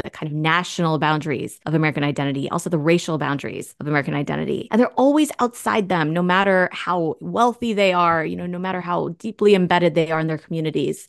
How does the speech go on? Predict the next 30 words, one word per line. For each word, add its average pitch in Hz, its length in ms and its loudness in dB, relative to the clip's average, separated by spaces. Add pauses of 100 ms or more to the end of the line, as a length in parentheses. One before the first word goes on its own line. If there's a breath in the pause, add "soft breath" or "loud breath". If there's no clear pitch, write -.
And 175 320 0 (240)
that 262 240 0 (100)
actually 285 360 -2
becomes 254 500 2
a, 196 320 2
a 202 40 -8
form 226 360 -2
of 196 320 0
awakening. 180 720 -2
It 180 240 6
builds 220 340 6
this 202 260 0
political 220 380 -2
consciousness 220 720 -4
where 165 380 2
they 254 80 2
can 277 100 0
actually 269 480 0
think 247 240 0
about 214 300 0
themselves 139 640 -4
as 151 400 -4 (180)
a - 40 -8
racialized 190 600 0
group 175 500 -2
and 180 260 0
not 208 420 0
as 160 320 -6
bad 226 440 0
thing, - 240 -8